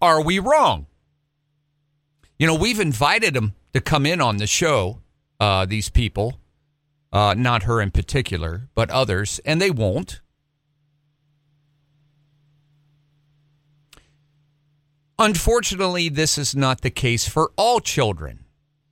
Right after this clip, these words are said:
In my clinic, I have seen children suffering from long covid symptoms months after the infection. Yes, you have. There's always those. There's always those. I have seen children suffer from chronic ear infections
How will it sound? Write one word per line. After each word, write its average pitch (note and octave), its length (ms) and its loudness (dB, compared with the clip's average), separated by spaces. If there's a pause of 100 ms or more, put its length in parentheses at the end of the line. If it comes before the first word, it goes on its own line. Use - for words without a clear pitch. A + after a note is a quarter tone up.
(120)
In B2 120 2
my D#3 200 2
clinic, C3+ 420 -2
I C#3+ 200 0
have D3 200 -2
seen C3 300 -4
children A#2+ 640 -4
suffering B2 600 -2
from A2 300 -2
long A2+ 300 0
covid B2+ 400 -2
symptoms A2+ 680 -4
months C3+ 640 0
after A#2 300 -2
the A2+ 160 -4
infection. A2+ 540 -4 (240)
Yes, C3 260 2
you F#3 120 2
have. D#3+ 380 2 (220)
There's F#3 240 2
always A#3+ 460 2
those. E2 420 -4 (720)
There's D3 240 -4
always D3 400 -2
those. F2 400 -10 (1080)
I G#3+ 160 4
have D4 160 2
seen D#3 280 -6
children C3+ 500 -2
suffer D#3+ 500 0
from C#3+ 260 -4
chronic E3+ 600 0
ear A3+ 180 0
infections C#3+ 800 -2